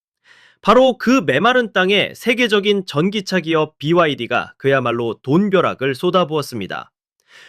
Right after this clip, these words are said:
오 년간 총액 칠천오백만 위안, 우리 돈으로 약 백사십오억 원에 달하는 실로 엄청난 액수입니다.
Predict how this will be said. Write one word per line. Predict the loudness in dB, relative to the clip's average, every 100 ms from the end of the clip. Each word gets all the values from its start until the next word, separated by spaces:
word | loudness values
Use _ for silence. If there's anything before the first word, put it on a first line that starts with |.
| -20 _
오 | 6 6
년간 | 6 4 4 2 0
총액 | -4 0 0 0
칠천오백만 | -4 -4 -2 -2 0 2 4 4 2 0 0
위안, | -2 -6 -10
우리 | -4 0 0
돈으로 | 0 -2 -2 0
약 | 0 -2 _
백사십오억 | -4 -4 -8 -2 -2 0 -2 0 4 4 4
원에 | 0 -2
달하는 | -4 -4 -4 -4
실로 | -4 2 4 4 -2 _
엄청난 | 0 0 -2 -4 -4 0 -2 -2
액수입니다. | -6 -4 -4 -4 -8 -10